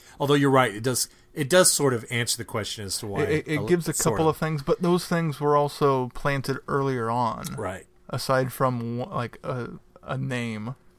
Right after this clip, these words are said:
Speaker 2: that we
Speaker 1: Right.
Speaker 2: get, you don't
Speaker 1: Right.
Speaker 2: really, you, it was almost unnecessary, but I was willing to let it go because it was so much, has had so much excitement to it that I was all right with that part.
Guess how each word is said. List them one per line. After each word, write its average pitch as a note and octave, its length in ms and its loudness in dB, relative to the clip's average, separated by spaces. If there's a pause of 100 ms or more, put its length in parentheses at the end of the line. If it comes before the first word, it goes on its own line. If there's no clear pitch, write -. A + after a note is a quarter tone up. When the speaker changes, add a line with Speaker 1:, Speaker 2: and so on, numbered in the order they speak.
(120)
Speaker 2:
that C3 160 -4
we C3 100 -4
Speaker 1:
Right. A#2+ 60 -6
Speaker 2:
get, G#2+ 360 -4
you B2+ 80 -2
don't A#2+ 140 -2
Speaker 1:
Right. - 80 -8
Speaker 2:
really, A#2 340 -4 (520)
you, C#3 140 0 (100)
it D3+ 140 2
was D3 160 4
almost D3 360 2
unnecessary, C3 760 -6 (140)
but A#2 200 -4 (640)
I C#3+ 80 4
was D3 140 6
willing C#3 220 2
to C3 80 0
let B2+ 120 2
it C3 60 -4
go B2+ 200 -4
because B2 460 -6 (500)
it C#3 200 0
was B2 100 -2
so B2+ 300 2
much, C3 300 -2
has B2+ 380 0
had B2 220 0
so - 140 0
much B2+ 160 -4
excitement C3 520 -4
to A#2 160 -8
it - 140 -16
that G#2+ 220 -8 (320)
I A2+ 60 -8
was A2+ 100 -10
all A2+ 80 -8
right A2 180 -10
with - 100 -20
that A#2 200 -16
part. - 180 -14